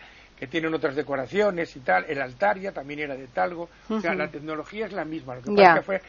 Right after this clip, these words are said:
Speaker 1: fue recibiendo otros nombres.
Speaker 2: Ya.
Speaker 1: Y ahora mismo está el Talgo doscientos cincuenta y el Talgo trescientos cincuenta, que es el que va a Barcelona,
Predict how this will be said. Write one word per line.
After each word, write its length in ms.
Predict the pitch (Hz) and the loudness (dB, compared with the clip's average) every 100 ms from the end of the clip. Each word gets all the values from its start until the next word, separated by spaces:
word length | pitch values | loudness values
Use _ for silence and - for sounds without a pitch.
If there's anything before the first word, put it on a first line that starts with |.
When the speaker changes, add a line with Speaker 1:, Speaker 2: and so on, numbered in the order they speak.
| - _ - | -20 _ -2
Speaker 1:
fue 100 | 190 | 0
recibiendo 580 | 190 190 185 180 185 175 | 0 -2 -4 -6 -2 0
otros 360 | 180 - 139 123 | 0 -4 -8 -8
nombres. 420 | 123 110 - - | -10 -10 -16 -8
Speaker 2:
Ya. 320 | 226 233 190 175 - | 2 6 6 6 0
Speaker 1:
Y 220 | 247 254 - - | 2 4 0 -4
ahora 200 | 175 190 | 2 2
mismo 280 | 202 208 180 | 2 -4 -12
está 160 | 165 185 | -6 -4
el 120 | 165 | -2
Talgo 260 | 190 185 147 | -2 -2 -4
doscientos 440 | 135 165 156 170 | -8 -14 -12 -12
cincuenta 600 | 165 156 190 170 170 175 - - - - | -12 -8 -8 -4 -6 -6 -12 -20 -20 -16
y 80 | 147 | -8
el 100 | 135 | -2
Talgo 280 | 127 185 147 | 2 2 0
trescientos 340 | - 180 160 160 147 | -4 -6 -6 -14 -8
cincuenta, 300 | 180 165 165 | -8 -8 -12
que 100 | - | -12
es 100 | 151 | -16
el 80 | |
que 100 | 127 | -12
va 120 | 131 135 | -4 -2
a 40 | |
Barcelona, 640 | 139 - - 160 156 143 | -4 -8 -4 -2 0 -4